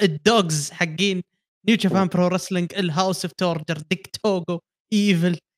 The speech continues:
Speaker 1: نيرناريتا، شو، يوشينوبو كانيمارو، ويوجيرو تاكاهاشي. ف- <laughs>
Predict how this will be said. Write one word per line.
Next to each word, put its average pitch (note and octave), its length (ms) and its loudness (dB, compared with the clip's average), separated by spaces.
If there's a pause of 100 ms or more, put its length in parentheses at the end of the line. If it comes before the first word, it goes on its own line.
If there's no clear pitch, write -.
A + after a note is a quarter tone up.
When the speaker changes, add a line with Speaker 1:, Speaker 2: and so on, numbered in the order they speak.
(260)
Speaker 1:
نيرناريتا، G#3+ 760 4 (380)
شو، A3 460 0 (320)
يوشينوبو F#3+ 440 0
كانيمارو، F#3+ 480 0
ويوجيرو E3+ 440 0
تاكاهاشي. D#3 520 -2 (600)
ف- - 40 4
<laughs> F3+ 440 4